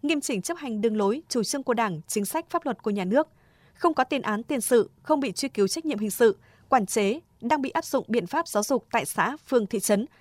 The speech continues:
hoặc đưa vào cơ sở chữa bệnh, cơ sở giáo dục. Bảo đảm các quy định cụ thể khác của Bộ trưởng Bộ Công an về tiêu chuẩn chính trị của hạ sĩ quan,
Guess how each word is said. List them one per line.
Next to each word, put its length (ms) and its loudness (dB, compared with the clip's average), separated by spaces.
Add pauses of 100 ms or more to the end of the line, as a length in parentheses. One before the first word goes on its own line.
(160)
hoặc 240 2
đưa 140 -2
vào 180 2
cơ 160 -4
sở 200 -2
chữa 180 -4
bệnh, 180 -2 (240)
cơ 100 2
sở 220 -2
giáo 160 -2
dục. 240 4 (840)
Bảo 160 8
đảm 200 0
các 160 -2
quy 100 -2
định 160 -2
cụ 160 -4
thể 160 -2
khác 300 -6
của 80 0
Bộ 180 4
trưởng 300 -2
Bộ 80 2
Công 160 -4
an 360 -2
về 100 4
tiêu 240 -4
chuẩn 280 -2
chính 180 -6
trị 220 -2 (100)
của 100 -2
hạ 140 -4
sĩ 140 -6
quan, 280 2